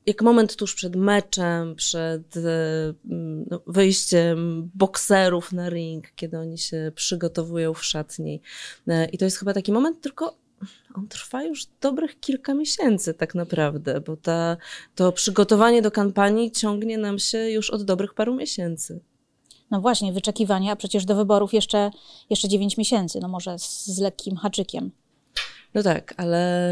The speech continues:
Speaker 1: mm, no, to jest taka kampania, o której, że już się zaczyna, to mówiliśmy my komentatorzy już kilka miesięcy temu. E, i to jest po prostu, jest, będzie chyba najdłuższa kampania w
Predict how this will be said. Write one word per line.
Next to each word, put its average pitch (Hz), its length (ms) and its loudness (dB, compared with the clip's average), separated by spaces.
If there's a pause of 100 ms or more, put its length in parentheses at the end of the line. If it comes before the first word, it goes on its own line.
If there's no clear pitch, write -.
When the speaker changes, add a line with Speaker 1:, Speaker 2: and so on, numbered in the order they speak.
Speaker 1:
mm, 185 480 -6
no, 196 120 -4
to - 160 -4
jest 196 120 0
taka 202 180 -2
kampania, 202 520 -2
o 196 60 -6
której, 196 520 -4
że 185 280 -8
już 196 200 -6
się 196 120 -6
zaczyna, 196 720 -6 (100)
to 202 220 -8
mówiliśmy 190 720 -6
my 190 120 -4
komentatorzy 185 920 -6
już 233 220 4
kilka 220 280 -4
miesięcy 214 440 -4
temu. 160 440 -4 (960)
E, 175 640 0
i - 320 -14
to 190 100 -10
jest - 140 -10
po 196 80 -6
prostu, 190 580 -6 (640)
jest, 190 500 4
będzie 180 720 2 (520)
chyba 175 240 0
najdłuższa 185 600 2
kampania 151 600 -4
w - 160 -20